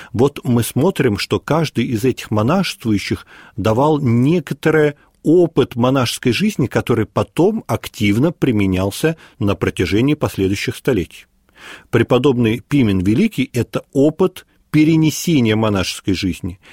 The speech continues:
не в поисках уединения, а перенесения вынужденного. Когда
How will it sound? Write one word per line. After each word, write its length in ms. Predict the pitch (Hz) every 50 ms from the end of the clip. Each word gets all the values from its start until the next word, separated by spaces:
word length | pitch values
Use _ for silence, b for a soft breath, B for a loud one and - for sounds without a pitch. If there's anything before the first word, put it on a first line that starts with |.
| B B
не 160 | 117 123 143
в 100 | 131 -
поисках 500 | - 202 226 233 - - - 180 - -
уединения, 800 | 156 151 143 117 98 104 101 98 98 98 104 98 95 95 92 92 _ b b b b b b b b
а 200 | - 113 113 - _ - -
перенесения 640 | - 110 101 101 98 101 - - - 147 139 123 110
вынужденного. 640 | 98 95 101 92 82 - - - 92 80 78 90 - _ _ _ -
Когда 460 | - 113 101 98 107 104 107 92 80